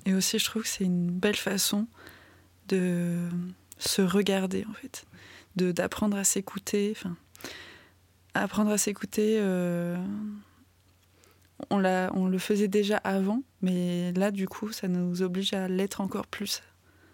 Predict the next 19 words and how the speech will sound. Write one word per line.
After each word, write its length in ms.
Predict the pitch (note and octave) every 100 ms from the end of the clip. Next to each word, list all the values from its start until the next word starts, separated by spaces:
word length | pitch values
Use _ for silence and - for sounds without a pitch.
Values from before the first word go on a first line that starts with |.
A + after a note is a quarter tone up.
| - _ - - - - - _ _ _
Je 60 | -
trouve 160 | - G#3
que, 240 | - G3 F#3+
justement, 360 | F#3 G3+ G3+
le 140 | A3 F#3+
couple 340 | - A#3 -
ouvert, 460 | G3 G3+ C4 - - -
c'est 800 | - - F#3+ F3+ F3 F3+ F3+ F#3 - _ _ _ _ _ _ - _ _ _ _ _ _ _ _ _ _ _ _ _ _ _ _ -
une, 280 | F#3+ G3 -
une 120 | G3 F#3
magnifique 520 | G#3 A3 G#3 A3 -
façon 500 | - G3 - A3 A#3+ - _ _ -
d'être 240 | F#3+ F#3 -
encore 280 | G3 A3 G#3
plus 180 | - G#3+
proche 280 | - A3
de 80 | G3+
soi, 260 | G3+ - -
quoi. 200 | -